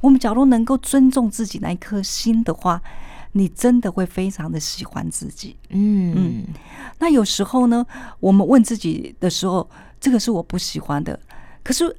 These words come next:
Speaker 1: 我们接下来的问题是，我不喜欢，可是是什么让我在不喜欢的状态下，我还待在这里？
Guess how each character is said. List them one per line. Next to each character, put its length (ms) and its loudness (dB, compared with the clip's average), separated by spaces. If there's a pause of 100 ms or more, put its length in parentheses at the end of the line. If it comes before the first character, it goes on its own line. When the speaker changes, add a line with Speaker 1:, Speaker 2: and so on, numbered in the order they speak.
(400)
Speaker 1:
我 100 6
们 280 8
接 140 2
下 120 0
来 40 2
的 100 0
问 160 4
题 120 -2
是， 160 -4 (440)
我 120 0
不 120 4
喜 220 -2
欢， 240 -2 (220)
可 100 -4
是 140 -2
是 160 -2
什 280 0
么 200 2
让 340 2
我 180 0
在 200 0
不 200 -4
喜 220 -4
欢 180 -6
的 120 -2
状 240 -2
态 120 -2
下， 140 -2
我 160 -4
还 180 -6
待 300 0
在 140 0
这 220 -4
里？ 140 -16